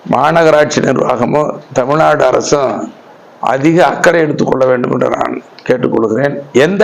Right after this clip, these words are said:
அடிப்படையில வளர்ச்சின்னு சொன்னா, இவ்வளவு பெரிய வளர்ச்சி, ஏராளமான தொழிற்சாலைகள், இதுக்கு பாதாள சாக்கடை முழுமையா இல்லை. அப்போ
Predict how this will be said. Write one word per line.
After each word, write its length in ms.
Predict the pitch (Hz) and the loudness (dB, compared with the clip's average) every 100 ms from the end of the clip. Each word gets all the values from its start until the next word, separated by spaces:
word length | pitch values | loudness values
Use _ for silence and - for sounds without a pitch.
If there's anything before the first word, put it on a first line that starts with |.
| 196 | 2
அடிப்படையில 480 | 160 156 - 151 131 | 0 -2 0 0 0
வளர்ச்சின்னு 480 | 127 143 143 135 127 | -2 -2 -4 -2 -2
சொன்னா, 200 | 170 135 117 - - - - - - - - - | 0 -2 -2 -6 -10 -20 -20 -20 -20 -20 -20 -6
இவ்வளவு 420 | - 147 190 190 170 | -4 0 2 2 0
பெரிய 160 | 170 | 2
வளர்ச்சி, 460 | 151 160 147 - 147 165 - - - - - - - 135 156 | 2 2 0 0 0 0 -4 -10 -16 -20 -20 -14 -2 2 4
ஏராளமான 540 | 180 185 190 185 185 175 160 | 4 4 2 2 0 2 0
தொழிற்சாலைகள், 680 | 156 147 170 143 123 120 - - - - - - - - | 0 2 2 2 0 -2 -2 -6 -12 -20 -20 -20 -10 -2
இதுக்கு 340 | 143 147 151 151 | 0 2 2 2
பாதாள 520 | 143 147 185 208 208 185 | 0 2 2 4 4 2
சாக்கடை 500 | 156 151 - 160 156 123 120 - 131 | 2 0 0 2 2 2 -2 -4 0
முழுமையா 440 | 151 147 147 139 - | 0 0 0 0 -2
இல்லை. 200 | - - - - - - - - - - - - - - - | -4 -6 -8 -18 -20 -20 -20 -20 -20 -20 -20 -20 -20 -14 -6
அப்போ 300 | 65 - | -6 -2